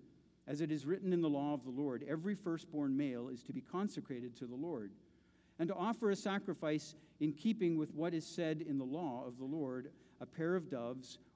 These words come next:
or two young pigeons." So Jesus would have been by now a few weeks old. The period of purification was forty days,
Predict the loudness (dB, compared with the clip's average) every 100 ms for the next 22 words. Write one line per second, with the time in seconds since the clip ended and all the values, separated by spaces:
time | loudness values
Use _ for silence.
0 | -6 -6 -2 0 0 2 0 -4 -8 -10
1 | -12 -16 -20 _ _ _ -6 0 0 0
2 | 0 2 2 2 2 2 2 2 0 -2
3 | 0 2 2 2 -6 -8 -10 -4 2 2
4 | 2 -2 -2 -4 -2 -2 -2 -4 -4 -8
5 | -4 -4 -4 -4 -4 -6